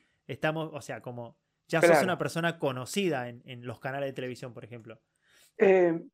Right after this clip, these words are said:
Speaker 2: sí, en, sí, sí. También es parte de generar.
Speaker 1: Claro, claro. Y también entiendo que, que se te suma, eh, seguir generando a través de las redes y te das cuenta que eso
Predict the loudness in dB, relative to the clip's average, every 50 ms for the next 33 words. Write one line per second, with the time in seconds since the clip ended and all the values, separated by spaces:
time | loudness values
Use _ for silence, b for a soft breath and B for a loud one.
0 | _ _ -16 -6 0 2 2 4 2 2 0 0 -2 -2 -8 _ _ _ _ 0
1 | 2 2 2 0 -2 -4 _ _ _ _ _ _ 2 2 2 2 0 -4 -10 -12
2 | _ 2 4 4 6 6 4 6 4 2 2 0 -16 -16 -8 2 2 2 4 6
3 | 4 2 4 2 -2 0 2 4 4 4 4 0 -4 _ _ _ _ _ _ _
4 | _ _ _ -4 -2 0 2 2 0 0 -2 -4 -8 -12 _ -6 -4 -4 -4 -4
5 | -8 -6 -6 -6 -4 -4 -6 -6 -6 -6 -6 -6 -6 -8 -8 -6 -6 -6 -6 -8
6 | -12 _ _ _ _ _ _ -16 -12 -10 -8 -10 -10 -10 -6 -6 -6 -4 -4 -4
7 | -6 -6 -8 _ _ _ _ _ _ _ -14 -12 -10 -10 -10 -12 -14 _ _ -16
8 | -10 -8 -6 -6 -4 -4 -4 -4 -4 -4 -6 -6 -6 -4 -4 -4 -4 -4 -6 -4
9 | -4 -6 -4 -4 -6 -6 -8 -8 -8 -6 -4 -2 -2 -2 -2 -2 -4 -6 -8 -10
10 | -8 -8 -8 -8 -6 -8 -6 -6 -6 -6 -8 -8 -8 -8 -8 -10